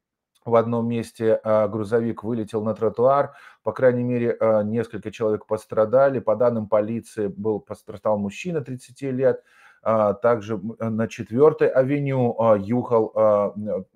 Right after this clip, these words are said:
был участником инцидента. А, в, доставили в больницу людей.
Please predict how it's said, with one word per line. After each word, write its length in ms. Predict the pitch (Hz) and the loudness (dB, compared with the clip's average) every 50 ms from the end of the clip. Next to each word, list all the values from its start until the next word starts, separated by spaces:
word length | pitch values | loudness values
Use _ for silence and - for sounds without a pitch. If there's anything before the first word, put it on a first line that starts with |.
| 117 113 - _ | -16 -16 -16 _
был 240 | 104 101 123 110 104 | -12 -10 -8 -8 -8
участником 640 | 104 - - 117 110 - - 110 101 - 110 110 - | -10 -4 -2 -2 -2 -2 -4 -10 -6 -6 -6 -6 -6
инцидента. 680 | 117 113 107 - 135 123 117 127 120 113 107 - 104 - - - - - - _ _ - | -10 -12 -10 -10 -12 -6 -4 -4 -4 -2 -2 -2 -4 -4 -6 -12 -20 -20 -20 _ _ -2
А, 140 | 98 101 98 | 0 2 2
в, 180 | 95 98 101 98 | 0 -2 -6 -2
доставили 720 | 98 113 110 - - - 131 123 120 117 113 110 110 107 - | -2 -2 -2 2 4 4 4 6 4 2 2 4 4 2 2
в 200 | 104 110 107 104 | 0 -2 -2 2
больницу 440 | 104 120 117 117 120 110 101 - 117 | 2 2 2 2 -2 -8 -10 -10 -8
людей. 520 | 110 120 117 110 120 143 156 156 147 117 | -6 -6 -6 -6 -6 -6 -4 -4 -4 -6